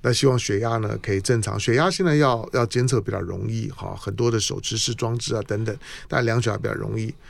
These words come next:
血糖就有点难，难度了，血糖跟糖尿病啊等这些有关。大概你也可以买到一些的，一些的，一些简单的这些器材，可以呢，可以自己呢测血糖。但是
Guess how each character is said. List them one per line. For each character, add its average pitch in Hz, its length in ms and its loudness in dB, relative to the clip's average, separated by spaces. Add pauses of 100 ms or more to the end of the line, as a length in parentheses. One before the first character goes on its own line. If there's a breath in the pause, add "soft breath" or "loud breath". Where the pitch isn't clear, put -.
(300 loud breath)
血 131 200 6
糖 135 200 4
就 170 100 4
有 139 80 6
点 104 180 2
难， 98 160 -4 (140)
难 104 200 -2
度 113 200 2
了， - 140 -4
血 104 160 -2
糖 110 160 -2
跟 127 160 2
糖 110 140 -2
尿 113 120 2
病 110 160 -2
啊 101 60 -2
等 104 120 -2
这 104 140 0
些 104 100 0
有 107 80 -4 (140)
关。 101 220 -2
大 127 160 2
概 117 160 4
你 135 140 6
也 185 80 6
可 - 120 2
以 131 60 8
买 123 240 0
到 117 180 0
一 117 100 -2
些 107 220 0
的， - 100 -6
一 - 80 -8
些 117 220 2
的， 113 180 -2
一 117 60 0
些 120 140 4
简 110 240 -4
单 113 160 0
的 113 100 -2
这 110 100 -4
些 110 80 2
器 117 160 -2
材， 104 220 -4 (240 loud breath)
可 131 160 4
以 127 80 4
呢， 110 140 -2
可 139 120 2
以 127 140 6 (160)
自 - 180 0
己 117 140 -2
呢 101 160 -4
测 113 300 2
血 - 220 -6
糖。 - 220 -12 (380 loud breath)
但 185 140 8
是 175 180 6